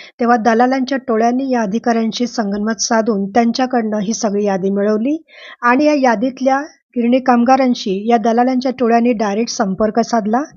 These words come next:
प्रसंगी ते कोकणात देखील जाऊन त्यांना मिळाले आणि त्यांच्याशी गोड बोलून त्यांच्याकडून जुजबी कागदपत्रांवर सह्या घेतल्या.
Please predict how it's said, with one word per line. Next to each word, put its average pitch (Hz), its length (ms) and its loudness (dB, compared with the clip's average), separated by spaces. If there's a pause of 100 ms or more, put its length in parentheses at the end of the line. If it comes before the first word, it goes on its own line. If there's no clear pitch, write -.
(640)
प्रसंगी 254 840 0
ते 262 80 6
कोकणात 254 420 2
देखील 269 520 0
जाऊन 220 280 0
त्यांना 220 340 0 (100)
मिळाले 214 480 2 (460)
आणि 254 220 2
त्यांच्याशी 294 520 2
गोड 233 420 4
बोलून 220 520 -2
त्यांच्याकडून 233 1120 -2
जुजबी 233 440 0
कागदपत्रांवर 233 840 0
सह्या 202 360 2
घेतल्या. 202 400 -2